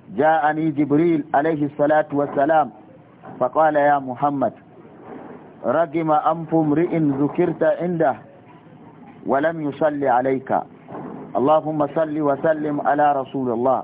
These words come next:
إن الله وملائكته يصلون على النبي،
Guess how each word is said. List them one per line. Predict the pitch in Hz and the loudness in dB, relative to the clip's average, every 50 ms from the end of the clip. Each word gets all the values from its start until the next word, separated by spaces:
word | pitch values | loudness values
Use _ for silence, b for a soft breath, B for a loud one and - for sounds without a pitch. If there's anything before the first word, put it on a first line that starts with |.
| - - - - - - - - - - - - - - - | -6 -14 -20 -20 -18 -18 -18 -16 -14 -12 -12 -12 -8 -4 -2
إن | 147 165 160 | -2 0 0
الله | 151 147 147 156 156 156 143 147 | 0 0 2 2 2 2 2 2
وملائكته | 151 151 147 147 143 143 147 143 139 135 - 143 - 165 160 160 170 156 135 143 160 160 | 2 2 2 0 0 2 2 2 0 0 -4 -4 -2 -4 -2 0 0 -2 0 0 0 2
يصلون | 151 147 143 147 156 147 147 147 165 175 170 170 | 2 0 0 0 0 0 0 2 0 0 0 2
على | 160 156 147 160 160 151 | 2 2 2 2 2 0
النبي، | 147 147 147 147 143 175 185 156 | 0 0 -2 0 0 0 0 0